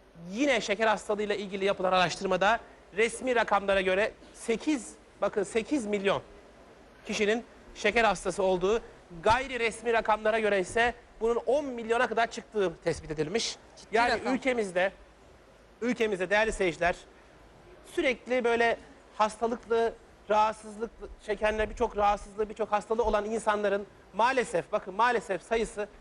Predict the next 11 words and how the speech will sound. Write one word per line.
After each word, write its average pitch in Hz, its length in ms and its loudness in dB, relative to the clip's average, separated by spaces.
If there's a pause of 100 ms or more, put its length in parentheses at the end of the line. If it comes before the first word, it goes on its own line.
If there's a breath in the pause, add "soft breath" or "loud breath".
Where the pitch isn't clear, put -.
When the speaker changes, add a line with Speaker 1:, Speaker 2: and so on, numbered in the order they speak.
(160)
Speaker 1:
her 330 180 2
geçen 190 380 -4
gün 175 80 -6
artıyor. 135 380 -2 (380 loud breath)
Yani 240 280 2
burada 247 340 2 (100)
baktığınız 226 420 0
zaman 208 280 2 (580)
sekiz 226 220 -8
on 247 140 4
milyon 214 360 0